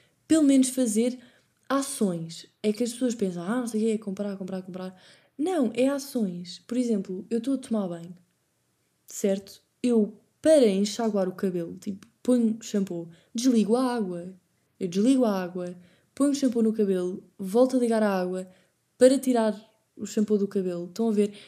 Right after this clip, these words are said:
Faço estas pausas de água para poupar água sempre que eu puder. Hum,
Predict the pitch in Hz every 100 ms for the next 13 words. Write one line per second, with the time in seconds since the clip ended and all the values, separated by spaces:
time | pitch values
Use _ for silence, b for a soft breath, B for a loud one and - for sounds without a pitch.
0 | B - 262 254 254 254 - - 226 214
1 | 196 214 196 185 175 175 196 214 208 208
2 | 196 190 180 175 180 175 185 185 190 185
3 | 180 175 180 208 b b b b _ 208
4 | 214 214 208 208 208 208